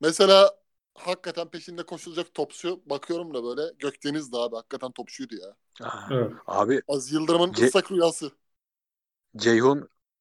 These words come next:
Speaker 2: Ankara Gücü'ne kaç yaşında gitti? Ankara Gücü topçusu oldu adam ya kaç yaşında?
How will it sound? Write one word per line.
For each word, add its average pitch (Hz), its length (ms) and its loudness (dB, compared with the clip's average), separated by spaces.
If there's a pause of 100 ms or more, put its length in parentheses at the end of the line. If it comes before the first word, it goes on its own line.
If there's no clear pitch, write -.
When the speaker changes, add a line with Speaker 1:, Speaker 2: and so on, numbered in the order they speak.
(280)
Speaker 2:
Ankara 127 360 4
Gücü'ne 127 340 -4
kaç 196 260 4
yaşında 113 300 0
gitti? - 400 -12 (260)
Ankara 110 340 2
Gücü 113 220 -8
topçusu - 440 -6
oldu 202 200 2
adam 147 260 0
ya 175 100 -4
kaç - 280 -6
yaşında? 117 440 -10